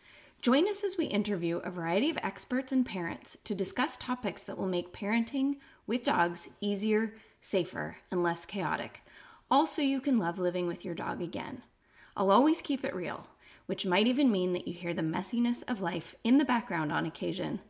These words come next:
but at least you know you're not alone. In today's episode, we're going to be talking about whether or not kids should go into the dog crate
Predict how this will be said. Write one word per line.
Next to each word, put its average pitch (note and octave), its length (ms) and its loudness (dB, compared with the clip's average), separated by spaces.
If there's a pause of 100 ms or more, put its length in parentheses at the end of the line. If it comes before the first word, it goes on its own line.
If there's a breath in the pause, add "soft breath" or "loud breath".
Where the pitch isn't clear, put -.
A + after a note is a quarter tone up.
(400 soft breath)
but - 100 -4
at - 100 -4
least A#3 340 2
you C4+ 120 4
know E3 420 0
you're F3+ 140 -4
not E3 240 -4
alone. E3 400 -6 (1040 loud breath)
In A#3+ 140 10
today's F#4+ 420 2
episode, F#3 800 -2 (120)
we're C4 340 4
going G4+ 240 0
to E4+ 60 -2
be D4 100 2
talking F#3+ 560 -2
about - 320 -2
whether A3+ 420 0
or A#3 140 6
not F3 360 0
kids A#3 460 4
should A3+ 240 0
go E3 400 -2
into F#3 680 2
the F3+ 220 0
dog E3 480 4
crate C#3 400 -2